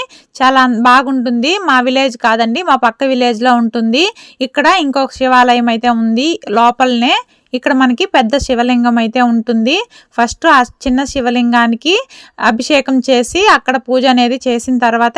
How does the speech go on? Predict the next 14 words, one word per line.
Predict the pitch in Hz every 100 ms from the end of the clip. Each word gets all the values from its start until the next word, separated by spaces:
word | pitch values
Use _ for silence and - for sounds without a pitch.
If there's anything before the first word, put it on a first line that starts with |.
| 359
ఇక్కడ | - 285 254
అభిషేకం | 233 - 262 240 240
అనేది | 233 240 -
చేస్తున్నారండి. | 247 240 - 240 220 214 220 220 311 453 _ - _ - -
ఇక్కడ | 285 277
కూడా | 285 349
మనము | 269 262 359 302
దీపారాధన | 269 262 247 240 233 240 226
అనేది | 233 240 -
చేసుకోవచ్చు. | 254 240 - 226 220 - 311 381
కాకపోతే | 285 240 254 262 247
అక్కడ | 240 302 403 -
పూజ | 269 247 247
తొందరగా | 233 240 233